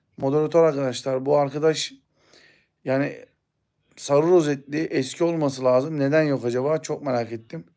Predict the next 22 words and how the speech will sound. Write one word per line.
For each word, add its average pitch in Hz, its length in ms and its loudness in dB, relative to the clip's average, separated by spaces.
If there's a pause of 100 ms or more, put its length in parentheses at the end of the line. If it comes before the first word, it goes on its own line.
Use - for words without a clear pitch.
(2250)
Instagram'dan 190 720 2
bana 175 180 2
yaz 170 240 4
Dinçer, 143 340 -2
niye 139 180 -2
yokmuşsun 139 420 -4
sen, 123 240 -8
bir 127 100 -6
bakalım 127 320 -2
neden 139 240 -2
yoksun 120 280 -6
WhatsApp'ta. 117 600 -10 (1900)
Aa, 117 720 -8 (440)
bakalım 139 600 -4 (200)
Ali 143 240 -2
Şahin, 151 400 0
abi 156 380 2
yayına 151 340 -2
geç 151 280 -2
katıldım. 139 540 -2
Almanya'da 151 720 0
artık 147 480 0